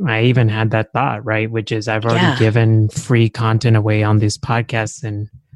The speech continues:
Speaker 1: what do you mean I can repurpose <laughs> it?
Speaker 2: Yeah. Well, and you know, you're already, let's just face it, when you do a weekly podcast, like,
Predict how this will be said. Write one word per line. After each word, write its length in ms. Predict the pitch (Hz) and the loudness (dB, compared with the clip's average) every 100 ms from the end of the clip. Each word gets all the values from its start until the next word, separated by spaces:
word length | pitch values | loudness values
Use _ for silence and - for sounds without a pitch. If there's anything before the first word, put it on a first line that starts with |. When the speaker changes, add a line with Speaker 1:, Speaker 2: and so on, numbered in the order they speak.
| - _ | -20 _
Speaker 1:
what 80 | - | -2
do 60 | |
you 80 | 151 | 4
mean 240 | 151 185 | 8 8
I 100 | 117 107 | 6 2
can 220 | 113 107 104 | 0 -2 -2
repurpose 800 | 110 110 - 135 123 107 - - | -4 -4 -2 0 4 2 2 -2
<laughs> 80 | 196 | 0
it? 100 | 175 | 2
Speaker 2:
Yeah. 320 | 170 226 214 - - | 4 4 4 0 -2
Well, 120 | 320 320 | 0 4
and 140 | 285 | 6
you 100 | 302 | 8
know, 100 | 302 | 8
you're 260 | 285 254 - | 8 6 4
already, 540 | 226 254 196 202 180 | 2 4 4 4 4
let's 220 | 180 220 | 4 2
just 260 | - 269 - | 0 -2 0
face 260 | 156 160 - | 0 0 -2
it, 100 | - | 2
when 140 | 156 | 4
you 140 | 180 | 4
do 160 | 247 294 | 4 4
a 40 | |
weekly 420 | 208 165 180 180 151 | 4 2 0 -2 -2
podcast, 840 | 143 135 156 202 214 214 - - - - - | 0 -2 0 0 2 0 -4 -12 -16 -18 -4
like, 180 | 175 | -4